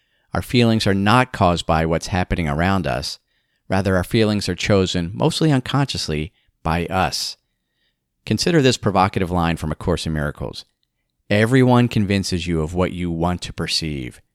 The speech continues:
That is so radical. The way it works is this. We first make a choice in our mind for either the ego or the mind of spirit. Then in whatever situation we find ourselves, we will experience exactly what we've chosen in our mind. If we've selected the ego,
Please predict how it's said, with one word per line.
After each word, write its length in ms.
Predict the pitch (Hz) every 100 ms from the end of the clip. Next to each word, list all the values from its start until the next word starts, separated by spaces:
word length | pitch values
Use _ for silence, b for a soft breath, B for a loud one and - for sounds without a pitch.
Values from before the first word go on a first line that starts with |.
| _ _ _ _ _ _
That 160 | 131 120
is 100 | -
so 240 | - 120
radical. 680 | 113 101 95 87 78 55 _ _ _ _ _
The 80 | -
way 140 | 101
it 80 | 131
works 280 | 110 107 -
is 140 | 90
this. 360 | - 73 - - _ _ _ _
We 100 | 90
first 320 | - 131 135
make 140 | 147 147
a 60 |
choice 340 | 131 120 117 -
in 80 | 98
our 80 |
mind 400 | 92 85 78 82
for 180 | - 90
either 260 | 95 92 90
the 140 | 80
ego 540 | 92 101 120 123 139 -
or 140 | 104
the 80 | 90
mind 300 | 85 80 85
of 80 | 85
spirit. 420 | - 92 73 57 _ _ _ _ _
Then 240 | 98 101 101
in 100 | 87
whatever 340 | 90 110 147
situation 580 | - 139 127 117 110 104
we 80 | 92
find 320 | 98 98 87
ourselves, 540 | 80 - 80 69 - - _ _ -
we 100 | 104
will 60 |
experience 480 | 92 - 104 98 -
exactly 680 | 101 104 123 120 117 104 90
what 200 | 87 90
we've 160 | 87
chosen 420 | - 92 85 87
in 100 | 80
our 100 | 76 76
mind. 420 | 73 67 60 - _ _ _ _ _ _ -
If 140 | -
we've 120 | 92
selected 400 | - 92 90 98
the 200 | 87 -
ego, 440 | 131 120 90 87